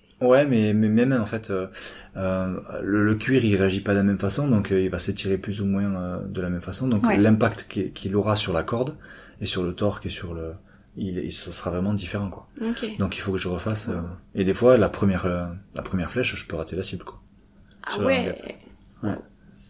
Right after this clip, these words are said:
Speaker 1: Parce que, vu que je le mords avec la bouche, ben, j'ai
Speaker 3: Mhm.
Speaker 1: l'inclinaison de la tête qui est pas du tout la même.
Speaker 3: Ah bah oui.
Speaker 1: Et du coup, ça peut me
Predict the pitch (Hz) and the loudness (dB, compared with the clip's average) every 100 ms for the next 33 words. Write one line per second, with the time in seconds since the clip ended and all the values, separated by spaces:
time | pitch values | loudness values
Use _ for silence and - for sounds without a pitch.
0 | _ - - 107 95 92 90 90 104 95 | _ -10 -2 2 4 4 0 -4 -4 -2
1 | 92 104 107 95 90 87 113 131 98 113 | 0 2 4 2 -2 -2 -2 -2 0 0
2 | 90 85 90 - 92 90 92 90 101 - | 0 -2 -2 -4 -6 -4 -4 -4 -8 -6
3 | 92 90 95 92 92 87 95 127 139 208 | -4 -4 -8 -8 -6 -4 -2 -4 -4 -6
4 | 196 196 233 240 - 107 - - 80 | -4 -4 -6 -6 -10 -8 -8 -10 -10